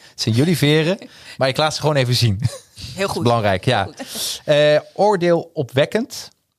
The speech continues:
Speaker 1: Wat
Speaker 2: Ja.
Speaker 1: doe je daarmee, oordeel opwekkend? Sarah.
Speaker 2: Ja, eh, sommige woorden, daar zit, eh,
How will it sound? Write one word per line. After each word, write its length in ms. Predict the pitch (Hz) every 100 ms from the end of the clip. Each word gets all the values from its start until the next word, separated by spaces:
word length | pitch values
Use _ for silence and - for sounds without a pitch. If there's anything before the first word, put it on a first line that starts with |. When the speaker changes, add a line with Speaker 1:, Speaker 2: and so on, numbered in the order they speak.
| _ _
Speaker 1:
Wat 120 | - 147
Speaker 2:
Ja. 60 |
Speaker 1:
doe 100 | 156
je 60 | 147
daarmee, 300 | 180 147 233
oordeel 300 | 156 147 143
opwekkend? 680 | 131 120 123 240 - - - _ _ _ _ _ _ _ -
Sarah. 340 | - 69 78 - _ - - - _
Speaker 2:
Ja, 180 | - 208 -
eh, 100 | 151 - -
sommige 520 | - 320 349 - 190
woorden, 460 | 180 262 311 311 - _ _
daar 220 | 208 208
zit, 380 | 214 233 233 - _ -
eh, 560 | 175 170 165 165 160